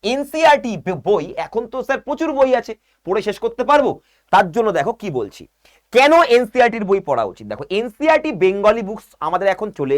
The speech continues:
এসেছে বাজারে, তুমি Google-এ গিয়ে পিডিএফ পেতে পারো বা বাজারে তোমরা কিনেও নিতে পারো। এনসিইআরটি বেসড বই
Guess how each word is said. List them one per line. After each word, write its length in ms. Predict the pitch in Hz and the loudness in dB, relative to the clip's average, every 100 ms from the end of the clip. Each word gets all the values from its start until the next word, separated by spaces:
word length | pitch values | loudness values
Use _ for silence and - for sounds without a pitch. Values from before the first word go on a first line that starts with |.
| 151 | -2
এসেছে 220 | 175 175 143 | -4 -4 -2
বাজারে, 220 | 147 143 - _ _ _ - | -2 -4 -10 _ _ _ -10
তুমি 140 | 151 139 | -8 -4
Google-এ 280 | 143 151 147 | -2 -2 0
গিয়ে 120 | 160 160 | -2 -4
পিডিএফ 300 | 135 143 156 | -4 -4 -4
পেতে 160 | 160 170 180 | -6 -4 -4
পারো 100 | 262 | -2
বা 60 | 208 - | -2 -2
বাজারে 220 | 139 131 131 | -2 -6 -6
তোমরা 180 | 117 113 | -8 -8
কিনেও 240 | 160 156 120 | -6 -6 -6
নিতে 140 | 104 98 | -10 -16
পারো। 140 | 69 65 _ _ _ - | -18 -20 _ _ _ -2
এনসিইআরটি 560 | 196 262 269 320 302 269 165 | 0 0 2 2 4 0 2
বেসড 260 | 202 220 185 | 4 2 0
বই 160 | 208 | 2